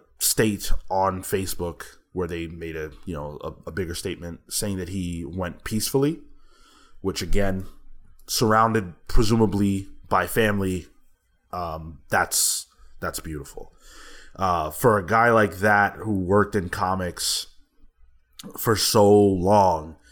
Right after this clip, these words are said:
to have been able to contribute to some of the biggest books and some of the properties that, you know, have stood the test of time, have gone on to, um, you know, have movies and things like that. Uh,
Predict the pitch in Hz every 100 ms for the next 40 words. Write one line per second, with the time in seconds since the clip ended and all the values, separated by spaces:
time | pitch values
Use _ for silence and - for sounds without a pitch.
0 | - - - - - 110 110 92 101 101
1 | 110 110 98 - 90 - 127 113 92 82
2 | - _ - - _ _ - _ _ _
3 | - 110 - - 117 110 92 85 87 113
4 | 98 - 90 104 98 - - - - 95
5 | - 104 101 90 - 101 98 101 95 87
6 | 92 - - 87 87 90 - - 113 98
7 | - 107 - 104 - 95 95 95 78 98
8 | 98 92 92 - 95 90 85 - - -
9 | - - _ 85 82 80 78 73 92 85
10 | 78 104 78 110 147 143 127 120 110 107
11 | 110 104 104 - 98 92 90 - - 82
12 | 78